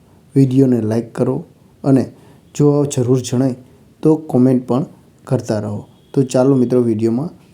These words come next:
આગળ વધીએ. મિત્રો, આ દિવસની ઉજવણી શા માટે કરવામાં આવે છે તેની જાણકારી આપીએ તો જન ઔષધિ યોજના વિશે જનજાગૃતિ વધારવા અને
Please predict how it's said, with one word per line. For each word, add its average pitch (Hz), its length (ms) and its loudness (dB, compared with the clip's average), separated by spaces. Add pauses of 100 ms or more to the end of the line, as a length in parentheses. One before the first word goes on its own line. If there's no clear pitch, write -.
(260)
આગળ 110 280 -2
વધીએ. 101 400 -4 (340)
મિત્રો, 135 240 2 (400)
આ 143 120 2
દિવસની 143 440 4
ઉજવણી 143 380 4
શા 143 260 -2
માટે 139 260 0
કરવામાં 123 500 0
આવે 123 140 0
છે 123 160 -4
તેની 117 280 0
જાણકારી 113 540 -4
આપીએ 110 300 -2
તો 196 120 -6 (480)
જન 147 300 2
ઔષધિ 147 420 2 (100)
યોજના 135 320 2
વિશે 117 320 -2 (480)
જનજાગૃતિ 135 760 4
વધારવા 120 500 0 (340)
અને 135 240 4